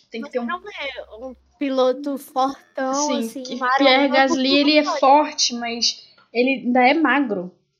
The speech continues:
Speaker 1: Pierre
Speaker 2: Ele é
Speaker 1: Gasly.
Speaker 2: definido.
Speaker 1: Ele é
Speaker 2: É.
Speaker 1: definido. Mas ele era muito mais magro. Ele era esquelético, ele era esquelético, mas ele, ele cresceu. E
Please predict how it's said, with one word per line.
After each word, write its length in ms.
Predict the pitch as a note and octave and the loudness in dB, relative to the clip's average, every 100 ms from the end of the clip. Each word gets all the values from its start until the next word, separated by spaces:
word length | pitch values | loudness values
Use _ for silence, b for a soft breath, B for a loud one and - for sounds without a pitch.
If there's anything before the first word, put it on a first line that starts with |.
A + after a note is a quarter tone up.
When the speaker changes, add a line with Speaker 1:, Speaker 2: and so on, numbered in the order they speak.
| _ _ | _ _
Speaker 1:
Pierre 160 | G#3+ G#3 | -8 -4
Speaker 2:
Ele 80 | |
é 40 | G#3 | -4
Speaker 1:
Gasly. 160 | C4+ C4 - | -4 -6 -8
Speaker 2:
definido. 440 | E4 F4+ C4+ G3+ | -14 -10 -10 -6
Speaker 1:
Ele 120 | A#3 | 0
é 20 | |
Speaker 2:
É. 40 | B3 | 2
Speaker 1:
definido. 760 | A3+ - E4 D4 B3+ G#3+ G#3+ _ b b b | 0 -2 -2 0 0 -4 -10 _ b b b
Mas 100 | A#3 | -4
ele 100 | B3 | 2
era 120 | C#4 D#4 | 4 4
muito 300 | A#3+ G#3+ A3 | 2 0 -6
mais 180 | G#3+ | -6
magro. 300 | G#3+ G3 - - _ _ | -8 -12 -16 -20 _ _
Ele 140 | G#3+ A#3 | -12 -4
era 120 | B3 | -2
esquelético, 840 | B3 - D#4 D4 G3 - - - | 0 -2 0 0 -2 -6 -8 -8
ele 120 | F#3+ | -14
era 80 | G3+ | -12
esquelético, 420 | - - - - | -10 -12 -14 -12
mas 80 | G3+ | -8
ele, 200 | G#3 G#3 _ - | -8 -8 _ -10
ele 200 | G#3 G#3 | -8 -8
cresceu. 360 | G#3+ B3 - - B B B B B _ | -8 -10 -12 -20 B B B B B _
E 640 | A3+ A#3+ A#3+ A#3+ A#3 - | -4 -2 -2 -4 -6 -8